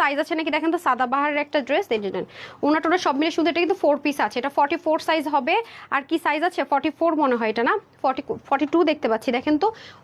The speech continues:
অসম্ভব রকমের সুন্দর, এটা কিন্তু অনেক, অনেক হিট একটা কালেকশন, এটা আপু ফোর পিসে যাবে, ঠিক আছে? এটা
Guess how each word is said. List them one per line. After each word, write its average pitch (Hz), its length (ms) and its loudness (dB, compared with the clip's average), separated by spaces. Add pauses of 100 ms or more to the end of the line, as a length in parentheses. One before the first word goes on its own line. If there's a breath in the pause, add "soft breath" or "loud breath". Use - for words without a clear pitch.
অসম্ভব 370 360 4 (100)
রকমের 359 300 2
সুন্দর, 330 240 4 (100)
এটা 311 180 -2
কিন্তু 339 200 2 (220)
অনেক, 330 220 4 (100)
অনেক 320 220 2
হিট 302 200 4
একটা 339 180 -2
কালেকশন, 294 300 0 (120)
এটা 302 140 0
আপু 311 180 -2
ফোর 311 60 2 (160)
পিসে 254 260 0
যাবে, 208 220 0
ঠিক 349 160 0
আছে? 277 120 -4 (420 loud breath)
এটা 349 120 0